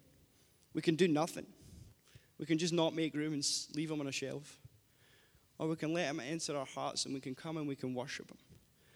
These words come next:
And we can go and tell it on the mountain that Jesus Christ is still Lord. Jesus Christ is still King. And he always will be. Long after all of us are gone. And so I just want to pray this morning, and then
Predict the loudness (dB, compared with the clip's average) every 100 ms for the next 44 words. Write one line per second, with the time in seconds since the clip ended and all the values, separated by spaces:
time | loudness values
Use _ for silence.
0 | -20 _ -2 0 2 2 2 0 -2 -6
1 | -4 -4 -4 0 4 4 2 -4 -8 -10
2 | -10 -6 -6 -6 -6 -4 0 4 6 6
3 | 4 4 0 -6 -18 -20 -20 -4 2 4
4 | 6 6 6 4 4 4 6 6 4 0
5 | -2 -8 -12 -20 -20 -18 -4 4 6 6
6 | 6 4 2 -4 -10 -16 -20 -20 -20 -20
7 | -2 4 6 8 6 4 2 4 4 4
8 | 4 2 0 -2 -4 -4 -8 -20 -20 _
9 | _ _ _ _ -20 -20 _ -12 -10 -10
10 | -14 _ -12 -12 -12 -18 _ _ _ _
11 | _ _ _ _ _ _ _ _ -10 -6
12 | -4 -2 -2 -2 -4 -2 -2 -2 -2 -4
13 | -6 -6 -6 -6 -6